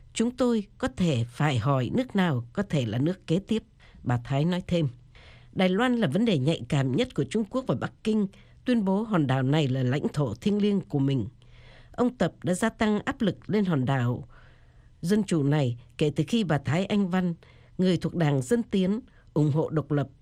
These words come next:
trở thành tổng thống vào năm hai nghìn mười sáu. Chủ tịch Tập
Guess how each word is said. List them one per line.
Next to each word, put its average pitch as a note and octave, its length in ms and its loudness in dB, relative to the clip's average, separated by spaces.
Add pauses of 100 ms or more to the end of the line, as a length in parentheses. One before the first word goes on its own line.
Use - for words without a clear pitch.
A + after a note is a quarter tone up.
(340)
trở D3+ 120 2
thành C#3 260 0
tổng B2 320 -2
thống E3+ 220 0
vào F3+ 120 0
năm F3 200 0
hai G3 160 0
nghìn D#3 260 0
mười C3 100 -2
sáu. C#3+ 400 -2 (840)
Chủ F#3 120 0
tịch - 260 -2
Tập F3 140 0